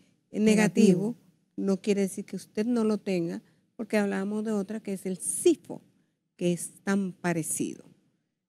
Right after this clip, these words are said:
Speaker 1: Entonces, y s-, y se sobreponen los síntomas, no necesariamente.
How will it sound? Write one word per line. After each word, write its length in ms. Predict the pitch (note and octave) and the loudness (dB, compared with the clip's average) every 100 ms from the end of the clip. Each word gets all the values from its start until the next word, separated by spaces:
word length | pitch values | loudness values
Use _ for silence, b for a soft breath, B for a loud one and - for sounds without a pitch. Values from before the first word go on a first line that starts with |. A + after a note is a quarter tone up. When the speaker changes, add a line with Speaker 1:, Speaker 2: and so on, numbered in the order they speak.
| - | -4
Speaker 1:
Entonces, 920 | G#3+ G3+ G3 G#3+ G#3+ G#3 A#3+ A3+ - - | 0 2 2 2 2 2 2 2 0 -12
y 80 | |
s-, 200 | G#3 - - | -12 -12 -10
y 120 | G#3 | -8
se 180 | - G#3 | -4 -4
sobreponen 1300 | - - - - - G#3 G3+ G3 A#3 B3 G#3+ A3 A#3 | -4 -12 -14 -10 0 2 2 2 2 2 2 0 -2
los 140 | F3 | -4
síntomas, 680 | - - F3 E3 C#3+ C#3+ - _ _ _ _ _ _ _ - | -4 2 2 0 -12 -14 -16 _ _ _ _ _ _ _ 0
no 160 | G#3+ A3+ | 4 4
necesariamente. 1160 | A3 - G3+ F#3+ F#3 E3+ - - - - - | 2 0 -2 0 0 0 -4 -14 -16 -18 -20